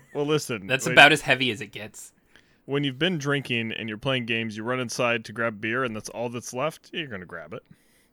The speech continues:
Speaker 3: Sure.
Speaker 1: You're not wrong, Zach. You're not wrong.
Speaker 3: <laughs> Yeah.
Speaker 2: Uh, but as far as the taste of this goes, um, very chocolatey, I think.
Speaker 3: Mm-hmm.
Speaker 2: It is smooth.
Speaker 3: Yeah. Yeah, it is. It's smooth.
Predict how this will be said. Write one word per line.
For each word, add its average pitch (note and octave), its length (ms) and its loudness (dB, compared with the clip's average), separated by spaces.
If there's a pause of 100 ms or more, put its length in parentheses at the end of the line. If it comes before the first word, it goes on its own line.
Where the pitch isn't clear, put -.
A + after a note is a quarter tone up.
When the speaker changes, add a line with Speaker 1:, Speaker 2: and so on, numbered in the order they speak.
(140)
Speaker 3:
Sure. G2+ 420 -10 (560)
Speaker 1:
You're C3+ 160 -2
not C#3 300 0
wrong, A2 360 -8
Zach. G#2+ 320 -8
You're A#2 80 -4
not A#2 240 -4
wrong. F3+ 200 4
Speaker 3:
<laughs> - 20 -4
Yeah. F#2+ 280 -2 (560)
Speaker 2:
Uh, E3 200 8
but D3 180 -2
as D3 100 2
far G3+ 140 4
as E3 80 2
the C3 100 -10
taste C#3 300 0
of A2+ 60 -4
this B2 120 -4
goes, G#2 240 -8 (100)
um, B2 320 -4 (300)
very C3+ 300 2
chocolatey, E3 520 0 (280)
I B2 40 -6
think. E3+ 220 -4 (240)
Speaker 3:
Mm-hmm. D#3 320 -6 (260)
Speaker 2:
It C#3 120 0
is G#3+ 120 6
smooth. B2+ 460 -4 (240)
Speaker 3:
Yeah. A3 260 2 (220)
Yeah, G3 280 4
it E3 120 2
is. - 460 0
It's C#3 220 -2
smooth. F3 360 -6